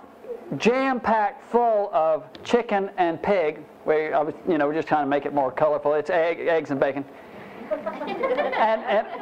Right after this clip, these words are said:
and, and at one point he looks up at me, you know, we're just kinda eating together, mouth full of food, and he,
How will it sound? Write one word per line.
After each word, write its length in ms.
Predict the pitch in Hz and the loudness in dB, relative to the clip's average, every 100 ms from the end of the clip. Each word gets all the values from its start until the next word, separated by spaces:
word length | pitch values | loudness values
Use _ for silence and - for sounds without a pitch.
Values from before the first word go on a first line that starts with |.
| 359 427 - | -6 -6 0
and, 200 | 233 240 | 0 2
and 180 | 226 | 0
at 80 | 254 | 2
one 260 | 247 370 381 | 2 0 0
point 260 | 294 320 | 0 2
he 100 | 233 | 2
looks 340 | 247 294 381 - | 2 2 0 2
up 320 | 214 226 - | 2 2 0
at 220 | 202 214 | 0 0
me, 300 | 165 160 202 220 | 0 -2 -4 -2
you 80 | 208 | 2
know, 100 | 214 | 2
we're 120 | 220 | 2
just 160 | 226 233 | 0 0
kinda 240 | 214 208 | 0 2
eating 220 | 202 202 185 | 0 0 0
together, 460 | 156 143 143 151 - - - | 2 2 2 0 -4 -18 -2
mouth 300 | 190 240 262 - | 2 2 0 2
full 180 | 320 311 | 2 2
of 140 | - | 0
food, 340 | 170 165 156 151 | 2 2 2 0
and 100 | |
he, 80 | 160 | -2